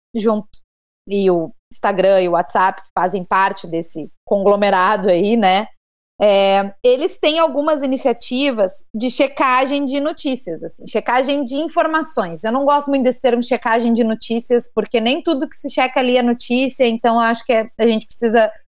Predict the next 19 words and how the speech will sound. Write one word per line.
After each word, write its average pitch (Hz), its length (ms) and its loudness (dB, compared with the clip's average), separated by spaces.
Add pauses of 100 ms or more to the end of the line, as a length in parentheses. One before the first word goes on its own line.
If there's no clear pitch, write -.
(380)
delimitar, 262 720 2
colocar 262 280 2
nas 247 160 -4
caixinhas, 214 540 -8
né? 190 200 -8
Então, 233 420 -2 (920)
é, 196 360 4
quando 294 300 -2
tu 269 140 -12
tá 262 160 0
navegando 226 640 2
no 190 80 -4
Facebook, 214 640 0
se - 140 -18
tu 220 80 -4
vê 226 220 2
alguma 208 340 0
informação 202 580 -2
que - 80 -18